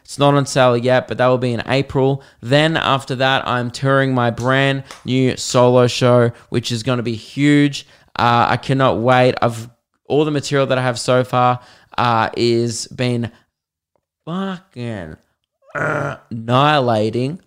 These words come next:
Just like, dude, I, I did a gig the other night,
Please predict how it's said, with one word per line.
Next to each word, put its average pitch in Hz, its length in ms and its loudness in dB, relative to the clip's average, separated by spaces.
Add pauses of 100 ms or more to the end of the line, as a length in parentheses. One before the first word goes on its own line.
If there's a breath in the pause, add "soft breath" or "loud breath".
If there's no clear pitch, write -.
(280)
Just 180 460 2
like, 120 340 0
dude, 135 260 2 (320 soft breath)
I, 165 260 0
I 170 220 2
did 196 180 2
a 190 40 -2
gig 156 380 -6
the 165 80 -4
other 147 180 -2
night, 135 380 -6